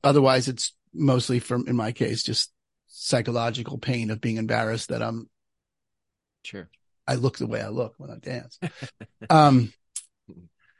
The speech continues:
Speaker 1: but either way, you know, you've gotta go through that awkward,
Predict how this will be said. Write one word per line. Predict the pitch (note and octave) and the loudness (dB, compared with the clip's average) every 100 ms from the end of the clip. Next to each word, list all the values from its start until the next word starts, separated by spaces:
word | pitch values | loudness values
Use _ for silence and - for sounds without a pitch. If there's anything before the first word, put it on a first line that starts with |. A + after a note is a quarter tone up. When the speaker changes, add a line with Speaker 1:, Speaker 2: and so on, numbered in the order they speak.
| _ _ | _ _
Speaker 1:
but | G3 G3 | 6 8
either | G#3+ G#3+ | 8 8
way, | F3 G3+ D4+ F3+ B3 B3+ - - - | 6 6 6 4 2 -2 -8 -14 0
you | F#3+ | 2
know, | E3 D#3+ G#3 F3+ - | 4 2 -2 -8 -8
you've | D#3 E3 D#3 | 0 2 4
gotta | D3+ D#3 D#3 | 2 4 4
go | D#3+ | 2
through | F3 | 2
that | E3 D#3 C#3+ | -2 -2 0
awkward, | C#3+ D3 E3 E3 | 0 2 2 2